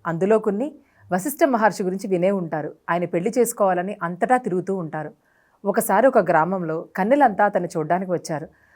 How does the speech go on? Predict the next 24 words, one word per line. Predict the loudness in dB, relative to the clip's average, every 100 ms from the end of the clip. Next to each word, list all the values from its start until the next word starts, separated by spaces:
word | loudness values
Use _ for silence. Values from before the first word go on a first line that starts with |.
| _
వశిష్ఠుడు | 2 2 0 0
కొంచెం | 0 0 -2 -2
ఇసుకను | -4 -2 -2 0
చేతిలోకి | -2 0 0
తీసుకున్నాడు. | -2 -6 -6 -8 -8 -8 -12 _ _ -6
"ఈ | -4
ఇసుకను | -4 -2 0
ఎవరైనా | 2 2 2 0
సరే | -2 -2 -4 -8 _ _ -2
వండి | 0 6 6
అన్నంగా | 6 4 4
తయారు | 4 6 4 4
చేయగలరా?" | 0 0 0 0
అని | 0
అడిగాడు. | -2 -4 -6 -8 -16 _ _ 0
అయితే | 0 2 -2 2
ఆ | 2
గ్రామంలో | 4 2 2 2 4
అమ్మాయిలు | 4 2 2 2
ఎవ్వరూ | 2 0 4 4
అది | 4
సాధ్యం | 0 0 0 -4
కాదని | -4 -4 -6
చెప్పారు. | -8 -8 -10